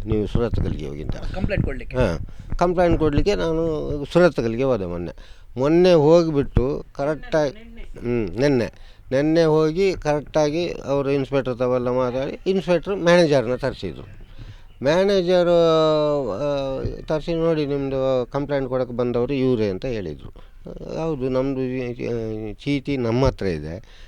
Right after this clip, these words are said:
Speaker 1: ನೀವು ಬಂಗಾರ ಯಾವ ಥರ ನೀವು ಕೊಟ್ರಿ? ಚೀಟಿ ನೀವು ಬೇರೆಯವ್ರಿಗೆ, ಮಕ್ಳಿಗೇನು ನೀವು ಕೊಡಲ್ಲ, ಇವ್ರಿಗೆ ಅಪಿದತ್ತು ಮಾಡಿ ನಾವು, ಆ,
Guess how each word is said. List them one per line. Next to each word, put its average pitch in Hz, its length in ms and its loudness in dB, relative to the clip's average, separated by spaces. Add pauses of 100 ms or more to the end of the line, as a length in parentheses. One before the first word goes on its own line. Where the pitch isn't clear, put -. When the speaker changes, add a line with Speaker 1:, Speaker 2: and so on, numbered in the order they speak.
(140)
Speaker 1:
ನೀವು 135 240 -2
ಬಂಗಾರ 131 460 2
ಯಾವ 147 460 0
ಥರ 113 260 -2
ನೀವು 95 220 -4
ಕೊಟ್ರಿ? 90 380 -6 (560)
ಚೀಟಿ 165 480 2
ನೀವು 170 480 6
ಬೇರೆಯವ್ರಿಗೆ, 160 640 6
ಮಕ್ಳಿಗೇನು 196 640 6
ನೀವು 180 220 8
ಕೊಡಲ್ಲ, 147 360 4
ಇವ್ರಿಗೆ 147 300 4
ಅಪಿದತ್ತು 165 480 4
ಮಾಡಿ 160 380 4
ನಾವು, 165 400 2
ಆ, - 460 -4